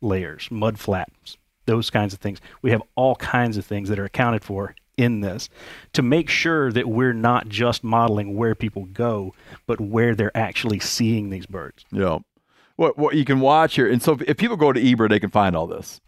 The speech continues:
Speaker 1: Yes.
Speaker 2: Yeah. What you're watching here is, is like a color-coded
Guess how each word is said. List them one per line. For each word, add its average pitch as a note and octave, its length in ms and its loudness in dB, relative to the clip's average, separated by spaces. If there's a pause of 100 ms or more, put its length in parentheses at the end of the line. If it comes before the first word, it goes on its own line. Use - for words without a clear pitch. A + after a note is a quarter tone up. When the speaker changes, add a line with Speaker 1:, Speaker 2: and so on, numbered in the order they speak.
(120)
Speaker 1:
Yes. - 300 -4 (400)
Speaker 2:
Yeah. F2+ 220 -4 (100)
What B2+ 160 0
you're C#3 100 2
watching D3 480 4
here A2+ 320 6
is, G2 400 0
is G#2 280 0
like G#2 160 0
a G2+ 60 -2
color-coded A2+ 1120 2